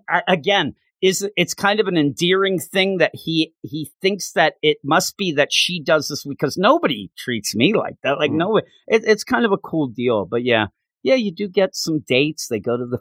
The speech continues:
Speaker 1: festivals together.
Speaker 2: And then when the other girls start coming in, then
Speaker 1: Yeah,
Speaker 2: we
Speaker 1: you
Speaker 2: start
Speaker 1: get,
Speaker 2: cooking with
Speaker 1: yeah,
Speaker 2: gas.
Speaker 1: you, you get sweaty girls.
Speaker 2: Sweaty girls?
Speaker 1: Sweaty girls,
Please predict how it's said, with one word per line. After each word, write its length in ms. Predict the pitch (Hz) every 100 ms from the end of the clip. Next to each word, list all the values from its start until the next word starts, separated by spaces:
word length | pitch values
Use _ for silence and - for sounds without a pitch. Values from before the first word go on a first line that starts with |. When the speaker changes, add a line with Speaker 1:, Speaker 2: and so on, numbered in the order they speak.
| -
Speaker 1:
festivals 640 | 127 - - 127 131 127 -
together. 320 | 110 120 104
Speaker 2:
And 80 | 110
then 80 |
when 200 | 110 110
the 100 | 107
other 420 | 90 110 147 147 113
girls 380 | 80 78 76 -
start 260 | 76 78
coming 360 | - 87 82 85
in, 120 | 90 87
then 120 | 95
Speaker 1:
Yeah, 140 | 170 180
Speaker 2:
we 40 | 110
Speaker 1:
you 40 |
Speaker 2:
start 120 | 110
Speaker 1:
get, 120 | 160 110
Speaker 2:
cooking 320 | 127 110 101
with 140 | 104 113
Speaker 1:
yeah, 100 | 139 120 117
Speaker 2:
gas. 80 | 131
Speaker 1:
you, 100 | 139
you 260 | 143 143 110
get 240 | 139 -
sweaty 520 | - - - 120 127 113
girls. 280 | 131 120 120
Speaker 2:
Sweaty 480 | - - 139 131 147
girls? 200 | 151 165 170 180 175
Speaker 1:
Sweaty 140 | 240 156
girls, 460 | 175 156 160 -